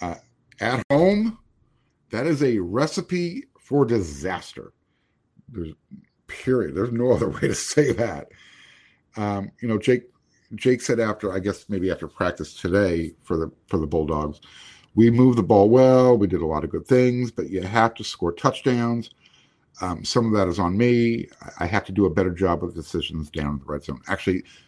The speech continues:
Jake said that after the game against Oregon State. So,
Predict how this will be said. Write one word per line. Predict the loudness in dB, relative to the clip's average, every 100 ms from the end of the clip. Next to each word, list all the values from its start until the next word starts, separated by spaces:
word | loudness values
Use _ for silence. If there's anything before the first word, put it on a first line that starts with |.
| -18 0
Jake | 0 0
said | -2
that | -2 -2
after | -6 -8 -8
the | -6 -6 -6 -6
game | -6 -4 -6
against | -10 -12 -12
Oregon | -10 -8 -8 -10
State. | -14 -16 -10 -10 -10 -20 _ _ _ _ _ -18 -18 -18 -20 _
So, | 2 4 4